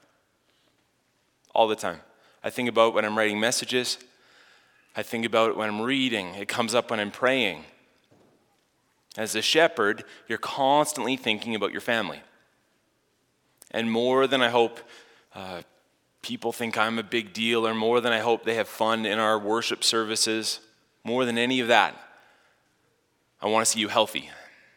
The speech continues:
And that's why this series is so much fun. And the same in youth group, whether the teenagers notice it or not.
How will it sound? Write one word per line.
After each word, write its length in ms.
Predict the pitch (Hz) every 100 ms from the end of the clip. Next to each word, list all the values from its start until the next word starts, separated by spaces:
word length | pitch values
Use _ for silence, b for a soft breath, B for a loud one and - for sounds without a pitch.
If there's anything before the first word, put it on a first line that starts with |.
| B B _ _ -
And 120 | 117
that's 200 | 117 123
why 200 | 120 113
this 240 | 101 135 -
series 460 | 156 139 107 107 -
is 220 | 113 110
so 340 | - 135 131
much 320 | 120 95 98
fun. 240 | - 139 80 - - _ b b b b b b b b b
And 100 | 117
the 40 |
same 300 | - 147 151
in 60 | 135
youth 260 | 135 156
group, 200 | - 85 - B B B B B B B
whether 280 | 110 117 107
the 80 | 104
teenagers 600 | - 123 120 113 110 107
notice 400 | 123 151 139 -
it 100 | 101
or 60 |
not. 500 | 98 117 104 76 -